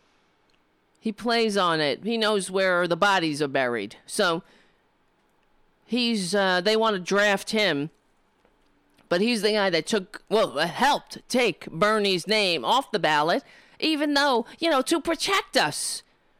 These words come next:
right? To protect the, we the sheeple, but not protect us from the elections that are going on that day. Not that there aren't any elections going on that day.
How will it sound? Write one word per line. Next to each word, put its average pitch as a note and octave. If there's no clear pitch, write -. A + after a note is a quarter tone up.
right? C4+
To D#4
protect E4+
the, A#3+
we D4
the A#3+
sheeple, G3+
but C4+
not D4+
protect C#4+
us C4
from A#3+
the A3+
elections A3+
that G#3
are G#3
going G3+
on C4
that D#3+
day. A#2
Not C#4+
that B3+
there A#3
aren't B3
any A3+
elections G#3+
going D3
on C#3
that C#3
day. C3+